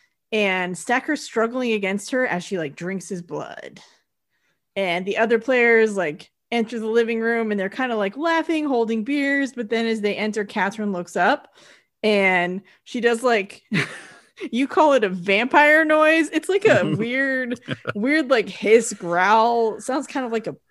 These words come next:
Speaker 1: angry possum.
Speaker 2: It's seventy vampires noise. She's all <sighs>
Speaker 1: Yeah. And she's got her fangs bared, and they're all like, "Oh, shoot, we should not
Speaker 2: Yeah.
Speaker 1: have walked in."
Speaker 2: I'm wondering if they hired her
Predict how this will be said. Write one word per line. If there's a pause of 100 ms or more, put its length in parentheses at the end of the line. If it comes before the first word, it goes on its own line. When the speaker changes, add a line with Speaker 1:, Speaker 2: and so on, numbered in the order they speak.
(140)
Speaker 1:
angry
possum. (160)
Speaker 2:
It's
seventy
vampires
noise.
She's
all (460)
<sighs> (520)
Speaker 1:
Yeah. (580)
And
she's
got
her
fangs
bared,
and
they're
all
like,
"Oh,
shoot,
we
should
not
Speaker 2:
Yeah.
Speaker 1:
have
walked
in." (200)
Speaker 2:
I'm
wondering
if
they
hired
her